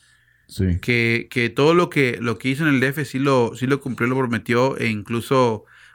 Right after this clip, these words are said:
Speaker 2: hubo muchos cambios en el D F y por eso fue que empezaron a
Speaker 1: Ujú.
Speaker 2: votar por él también, porque él,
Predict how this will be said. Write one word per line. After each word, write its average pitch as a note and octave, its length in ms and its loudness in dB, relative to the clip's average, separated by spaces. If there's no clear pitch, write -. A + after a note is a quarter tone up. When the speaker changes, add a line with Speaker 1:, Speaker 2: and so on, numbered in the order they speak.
Speaker 2:
hubo A#2+ 140 0
muchos B2+ 240 2
cambios B2+ 300 -2
en B2+ 80 2
el A2+ 120 0
D A#2 120 2
F C3+ 200 0
y B2+ 120 -6
por A#2 180 -2
eso A#2 200 -2
fue A#2+ 200 -6
que B2 160 0
empezaron G#2+ 340 -2
a A2 40 -2
Speaker 1:
Ujú. G#2 80 -2
Speaker 2:
votar A2 200 -6
por A2+ 120 -2
él G2+ 80 -2
también, C#3 220 2
porque B2 260 0
él, B2 200 -2